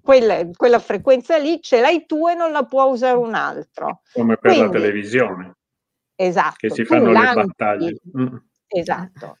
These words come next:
Speaker 1: eh, tu lanci la, eh, il tuo satellite, se il tuo satellite funziona o non funziona, ma tu hai a questo punto agguantato la frequenza,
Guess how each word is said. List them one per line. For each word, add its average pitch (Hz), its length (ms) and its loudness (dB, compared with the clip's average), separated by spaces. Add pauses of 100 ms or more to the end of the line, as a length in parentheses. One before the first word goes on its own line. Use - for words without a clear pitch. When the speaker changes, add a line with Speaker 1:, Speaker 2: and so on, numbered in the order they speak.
(180)
Speaker 1:
eh, 165 360 -2
tu 285 160 0
lanci 240 760 0 (100)
la, 151 680 -4
eh, 151 540 -6
il 180 200 -10
tuo 202 480 2
satellite, 185 1000 0 (540)
se - 180 0
il 220 60 2
tuo 330 160 2
satellite 320 580 2
funziona 269 680 -4
o 190 40 -2
non 185 160 -4
funziona, 175 840 -10 (360)
ma 302 320 0 (200)
tu 359 340 6
hai 254 540 2
a 202 120 -2
questo 302 380 -2
punto 330 420 -2
agguantato 294 1120 0
la 254 140 4
frequenza, 233 920 -2